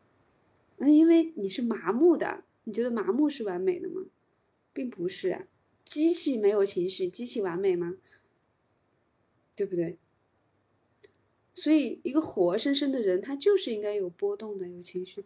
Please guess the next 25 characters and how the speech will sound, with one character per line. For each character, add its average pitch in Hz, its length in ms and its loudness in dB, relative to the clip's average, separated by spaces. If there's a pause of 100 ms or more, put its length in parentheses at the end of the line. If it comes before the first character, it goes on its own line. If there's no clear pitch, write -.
波 190 160 -6
动 190 160 -6
的。 180 80 -14 (2250)
然 202 100 -4
后 269 180 0
我 214 60 -4
们 202 100 2
要 240 80 0
把 208 160 0
这 196 120 0
些 220 160 2
情 202 200 -4
绪 208 160 -8
表 175 220 -4
达 175 160 -6
出 185 160 -10
来， 190 180 -12 (300)
因 277 140 0
为 302 40 8
这 302 80 4
个 285 120 4
情 220 260 -2
绪 254 140 -4
背 254 280 2
后， 233 440 -4